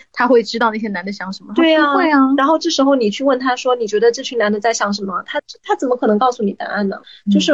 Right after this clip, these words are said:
Speaker 2: 我就觉得大家的社交模式可能就不一样，而且个体差异很大啊。就好像比如说跟男生来问你说，“你觉得我女朋友会喜欢什么颜色的口红？”因为你们两个都是女的，所以我觉得你应该知道吧？你就会觉得这个思路很傻，对不对？因为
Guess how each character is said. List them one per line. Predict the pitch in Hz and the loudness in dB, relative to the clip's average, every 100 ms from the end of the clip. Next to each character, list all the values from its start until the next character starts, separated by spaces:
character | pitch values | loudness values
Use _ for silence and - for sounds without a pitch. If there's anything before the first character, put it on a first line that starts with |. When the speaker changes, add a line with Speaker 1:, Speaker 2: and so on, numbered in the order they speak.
| 269 | 2
Speaker 2:
我 | 233 | 2
就 | 220 | 2
觉 | 277 226 | 2 4
得 | 233 | 2
大 | 240 277 | 2 0
家 | 262 262 | 0 0
的 | 262 | 0
社 | 262 269 | -2 0
交 | 247 | 2
模 | 196 | 0
式 | 214 - | -2 -4
可 | 214 | -6
能 | 190 | -6
就 | 196 | -6
不 | 349 | -6
一 | 349 | -6
样， | - 262 - | -6 -6 -2
而 | 349 | 0
且 | 311 | 0
个 | 381 | 0
体 | 349 214 | -2 -2
差 | - 285 | -2 0
异 | 269 | 0
很 | 208 | 0
大 | 226 226 | 0 0
啊。 | 214 | 0
就 | 208 | 0
好 | - 208 | 0 0
像 | 277 247 | 2 0
比 | 226 | 4
如 | 214 | 2
说 | 220 262 247 254 | 2 0 2 2
跟 | 269 | 2
男 | 220 208 | 2 0
生 | 254 254 | 0 0
来 | 220 | 2
问 | 214 247 208 | 4 4 2
你 | 196 | -4
说 | - 214 214 | -2 0 0
，“你 | 233 | 0
觉 | 220 | 2
得 | 240 | 4
我 | 240 | 4
女 | 247 | 4
朋 | 202 214 | 2 -2
友 | |
会 | 240 | -2
喜 | - | -2
欢 | 208 208 | 0 0
什 | 208 | 2
么 | |
颜 | 202 202 | 2 2
色 | 208 | -2
的 | |
口 | 196 - | -6 -8
红？” | - | 2
因 | 294 | 4
为 | |
你 | 277 | 6
们 | 240 | 6
两 | 254 | 4
个 | 220 | 4
都 | 247 | 4
是 | 285 | 4
女 | 254 | 4
的， | 190 | 4
所 | 208 277 | 4 6
以 | |
我 | 247 | 6
觉 | 254 | 6
得 | 285 | 4
你 | 226 | 4
应 | |
该 | 254 | 2
知 | 226 220 | 0 2
道 | 240 | 2
吧？ | 190 - - - - - | 2 -2 -6 -14 -14 -6
你 | 247 | 0
就 | 302 | 2
会 | 285 | 4
觉 | 240 | 2
得 | |
这 | 233 | 2
个 | 254 | -6
思 | - 233 | -6 -4
路 | 240 | -2
很 | 233 202 | 0 -2
傻， | - - - | -2 -6 -6
对 | 185 | -8
不 | |
对？ | 170 | -6
因 | 156 277 | -2 2
为 | - | 2